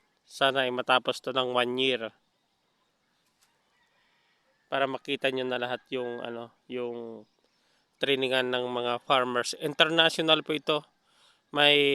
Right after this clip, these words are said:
kasosyo po ditong, ano, ah, Australian.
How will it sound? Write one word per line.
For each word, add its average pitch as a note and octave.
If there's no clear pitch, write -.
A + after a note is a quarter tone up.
kasosyo D3+
po D3+
ditong, C#3
ano, C#3+
ah, C3
Australian. C#3